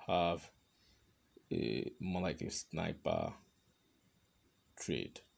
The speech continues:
This is another example of an evening star candlestick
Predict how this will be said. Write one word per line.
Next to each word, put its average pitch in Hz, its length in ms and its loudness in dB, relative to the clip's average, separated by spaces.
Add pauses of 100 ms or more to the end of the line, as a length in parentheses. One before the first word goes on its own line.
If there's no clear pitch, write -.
(4000)
This 113 180 4
is 107 120 6
another 104 380 8
example 90 920 2 (580)
of 82 260 2 (680)
an 78 300 2
evening 90 420 2
star 82 480 2 (800)
candlestick 80 720 -2